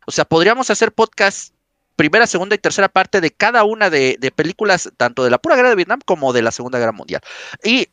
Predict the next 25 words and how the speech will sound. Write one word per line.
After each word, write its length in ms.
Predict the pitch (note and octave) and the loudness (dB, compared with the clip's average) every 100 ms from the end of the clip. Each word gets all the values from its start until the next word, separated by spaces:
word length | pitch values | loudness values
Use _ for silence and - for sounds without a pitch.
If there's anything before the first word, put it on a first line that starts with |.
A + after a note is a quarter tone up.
| - | 0
pues, 180 | D#3 E3 | 0 0
aquí 180 | - | -2
los 140 | F3+ G#3+ | -2 0
conflictos 480 | F3+ D#3+ F#3 G3+ E3 | -2 -2 -2 -2 0
bélicos 400 | F#3+ F3 D3+ - | 0 -2 -4 -4
que 100 | B2+ | -6
nos 140 | A2+ | -4
plantea 360 | - A2 - C3+ | -2 -2 2 0
el 40 | |
estudio 300 | B2+ C3+ C#3 | 0 -4 -6
Ghibli, 260 | C3+ B2 - | -6 -8 -4
a 100 | - | -2
pesar 300 | - C3 D3+ | -2 0 0
de 80 | E3+ | -2
que 100 | D#3 | -4
tienen, 380 | - D3+ C#3+ B2 - - - | -2 -2 -2 -6 -12 -16 -2
eh, 520 | A2+ A2 A2 A2 A#2 | 0 2 2 2 0
cierta 640 | - - C#3 B2 - D3+ - | -2 -2 -2 -2 0 0 0
influencia, 760 | C3+ C3 C3+ D3 E3+ D#3 B2+ A#2 | -4 -4 0 0 -2 -6 -2 -2
hacen 220 | C#3+ D#3 | -2 -4
referencia, 500 | C3 B2 B2+ - C3 | -4 -2 -4 -4 -2
obviamente, 400 | A#2+ C3 B2+ - | 0 0 -2 -6
a 40 | A2 | -6
ciertos 440 | A2+ - - - | -8 -10 -12 -12
conflictos 680 | - A2 G2+ B2+ - A2 - | -6 -6 -4 -10 -4 -6 -6